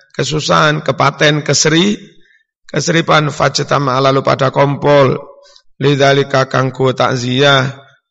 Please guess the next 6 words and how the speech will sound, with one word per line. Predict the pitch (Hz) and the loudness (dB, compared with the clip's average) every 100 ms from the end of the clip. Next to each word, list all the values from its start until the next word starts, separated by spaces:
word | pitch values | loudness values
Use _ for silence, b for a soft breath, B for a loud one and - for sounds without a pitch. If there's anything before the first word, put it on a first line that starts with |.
| - | -8
serase | - 175 151 143 151 | -2 2 2 2 0
pada | 135 135 135 143 | 0 0 0 0
kompol, | 151 156 156 175 214 226 - B B - | 0 2 4 6 4 0 -14 B B -4
annisa'u, | 135 139 131 131 135 160 151 143 151 _ _ | -2 0 0 -2 0 0 0 -2 -8 _ _
ring | 139 143 139 135 | -4 -2 -2 -4
bine, | 139 135 123 131 127 131 123 127 _ | -6 -4 -2 -2 0 -2 -4 -10 _